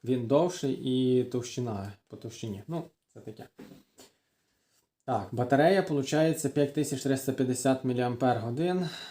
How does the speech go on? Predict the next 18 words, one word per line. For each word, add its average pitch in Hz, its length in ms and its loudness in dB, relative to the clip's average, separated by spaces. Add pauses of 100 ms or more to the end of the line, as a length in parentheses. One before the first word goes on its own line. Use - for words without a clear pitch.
(100)
Не 120 240 -2
знаю, 110 420 -2 (240)
можливо, 117 360 -4
тут - 240 -8
менше, 156 340 -4
десь, 110 300 -8
можливо, 113 300 -6
три 139 200 -2
тисячі. 175 500 -6 (1400)
А 113 60 -14
можливо, 165 460 0
і 165 160 -2 (120)
є, 113 320 -2 (120)
ну, 120 160 -6
бо 113 140 -6
вона 120 240 -4
така 104 360 -8
реально 104 360 -8